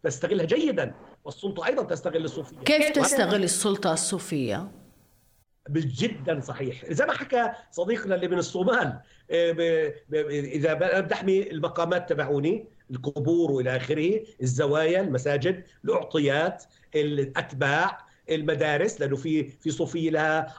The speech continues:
Speaker 1: أيضًا نظام تربوي ونظام اجتماعي، وبيقدموا، آه، تعليم وبيقدموا مساعدات. إذا السلطة أعطتهم كل ذلك فهم أيضًا في خدمة السلطة. وبدوش أيضًا أجيب، آه، أمثلة، أمثلة كثيرة واضحة وموجودة. بالتالي لا، الصوفية أيضًا تستغل السلطة.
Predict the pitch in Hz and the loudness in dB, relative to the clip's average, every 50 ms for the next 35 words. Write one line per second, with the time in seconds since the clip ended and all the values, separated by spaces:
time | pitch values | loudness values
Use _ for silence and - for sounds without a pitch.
0 | - - 208 196 175 160 156 151 143 151 160 160 135 127 170 170 165 - 160 156 | -2 0 2 2 4 4 4 4 4 2 2 0 0 0 0 0 0 0 0 2
1 | 151 156 151 147 135 131 127 135 139 135 131 - - 151 165 170 160 147 156 156 | 2 2 2 0 0 0 0 0 0 -2 -4 -4 -2 0 2 2 2 2 2 0
2 | 156 147 - - - - 131 127 143 139 131 - 170 139 127 139 143 147 151 151 | 0 -2 -4 -12 -10 -6 -2 0 0 2 2 0 0 0 -2 -2 -2 0 2 2
3 | 143 147 - - - - 127 131 131 127 131 135 117 131 165 180 180 160 139 139 | 0 0 -4 -8 -6 -2 0 0 0 0 -2 -2 -2 0 0 2 2 2 0 0
4 | 139 160 160 - 143 151 151 151 147 143 135 151 135 135 147 160 151 - - 151 | -2 -2 -4 -4 -4 -4 -2 0 0 0 0 -2 0 0 0 0 -2 -2 -2 -2
5 | 147 143 - - - - - 202 190 190 170 - - 220 208 - - 160 131 135 | -2 -2 -2 -8 -12 -6 -2 0 0 0 0 0 0 -2 -2 0 -2 -2 -2 -2
6 | - 190 185 - - 165 139 127 - 311 330 247 165 175 160 143 156 202 214 - | -2 -4 -2 0 0 0 0 0 0 0 0 2 2 2 2 2 2 0 0 -2
7 | - - - - 175 180 190 202 214 208 - - - 185 - 196 - 180 - 170 | -8 -6 -2 0 0 0 0 -2 -2 -4 -4 -6 -6 -6 -6 -6 -6 -6 -8 -8
8 | 160 - 226 220 220 - 147 123 - - - - - 165 156 165 - 240 - - | -4 -4 -4 -2 0 -2 -4 -4 -6 -10 -12 -6 -4 -4 -2 -4 -4 -8 -6 -4
9 | 247 247 233 226 220 185 175 226 214 175 170 190 190 190 185 185 180 180 - 240 | -2 0 0 0 0 0 0 0 -2 0 0 0 2 2 2 2 2 0 0 0
10 | 233 190 - 175 160 175 214 240 - - - _ - 190 180 - 202 180 175 175 | -2 0 -2 0 2 2 2 0 -2 -6 -10 _ -6 -6 -4 -2 -2 0 0 0
11 | - - 165 - 208 196 170 156 165 175 180 175 - 143 147 147 151 147 139 180 | -2 -4 -4 -2 0 2 2 4 4 2 0 0 -2 -2 0 0 0 0 0 0
12 | 175 131 117 104 - - - - - _ _ - 127 196 185 190 190 180 208 247 | -2 -2 -4 -8 -12 -14 -20 -20 -20 _ _ -8 -2 0 2 2 2 2 2 0
13 | - - - - 151 - - 156 170 - 247 247 254 240 214 196 180 175 - 175 | -2 -4 -8 -10 -10 -6 -6 -6 -2 -2 -2 0 0 -2 -2 -4 -4 -4 -4 -4
14 | 185 180 165 - - 190 190 - 131 123 | -2 -4 -4 -4 -6 -6 -4 -6 -8 -8